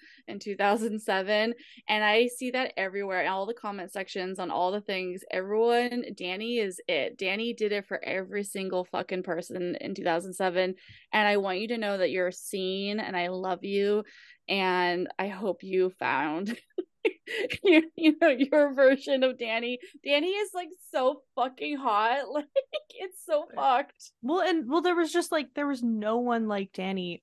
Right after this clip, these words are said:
Speaker 2: on
Speaker 1: No one like
Speaker 2: T V.
Speaker 1: Danny ever.
Speaker 2: And, and Danny just has, like, a Justin Bieber haircut, like, that early Justin Bieber.
Speaker 1: Absolutely.
Speaker 2: And it's just, like,
Speaker 1: Uh-huh.
Speaker 2: you know, like, kinda quiet and just seems, like, nice and pretty normal,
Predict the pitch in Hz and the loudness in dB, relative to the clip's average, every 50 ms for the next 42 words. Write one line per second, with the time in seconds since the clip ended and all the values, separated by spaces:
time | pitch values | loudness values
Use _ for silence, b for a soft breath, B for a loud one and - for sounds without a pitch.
0 | _ - 175 175 170 175 175 175 - 269 262 277 294 311 302 311 311 285 277 226 | _ -2 0 2 2 2 2 2 0 0 0 0 0 0 2 2 2 2 2 2
1 | 208 - 208 196 262 247 247 247 - - - 269 285 285 247 254 277 277 262 233 | 2 2 0 0 0 0 0 -2 -4 -4 -2 -2 -2 -2 -2 0 0 2 2 2
2 | 220 202 190 180 190 247 269 269 - - - 262 269 269 262 262 262 254 285 339 | 2 0 0 -2 -2 -2 -2 -4 -4 -6 -2 2 2 2 2 2 0 0 2 2
3 | 403 392 427 415 - - 294 262 254 277 262 226 - - 214 220 214 190 - 226 | 2 2 2 0 2 4 4 4 4 2 0 -2 -2 -2 -2 -2 -2 0 0 2
4 | 202 208 208 - - 254 233 208 202 202 202 190 208 208 202 202 202 202 - - | 2 2 0 -2 -2 -2 -2 0 -2 -2 -2 -2 0 0 0 2 0 0 -2 -4
5 | - - - 180 175 175 - - 208 190 190 - 185 190 185 202 185 - - - | -8 -8 -6 -4 -4 -6 -4 -2 -2 0 0 0 -2 -2 0 0 0 0 -2 -6
6 | 180 180 185 196 185 196 190 190 - 196 196 185 185 180 180 190 185 185 185 185 | -6 -4 -4 -4 -2 -2 -4 -2 -2 -2 -2 -2 -2 -4 -4 -2 0 2 2 2
7 | 185 185 185 - - - - - - 202 208 220 214 220 208 202 208 226 208 - | 2 0 0 -2 -4 -6 -6 -8 -8 -6 -2 0 0 2 2 0 0 -2 -2 -4
8 | 226 202 214 202 202 196 175 - 202 - - 269 311 311 302 285 285 294 294 262 | -4 -2 0 0 0 0 -2 -6 -12 -8 -2 0 2 2 4 4 4 4 4 4
9 | 240 214 202 - _ - - - 214 214 220 - - 247 214 214 214 214 214 214 | 2 2 2 -2 _ -12 -6 -4 -2 -2 -2 -2 -2 0 2 2 2 2 2 2
10 | 208 214 208 208 208 202 196 190 196 - - 208 196 196 190 208 196 - 208 202 | 2 2 2 2 2 0 -2 -4 -6 -8 -6 -4 -4 -2 -2 -4 -4 -4 -4 -2
11 | 196 185 185 190 190 202 196 - - 214 202 - - 214 220 214 196 180 175 180 | -2 0 0 0 0 -2 -2 -2 -4 -4 -4 -4 -2 -2 0 0 0 0 -2 -2
12 | 185 185 185 185 180 180 180 180 180 180 | -2 0 0 0 0 0 0 -2 -2 -4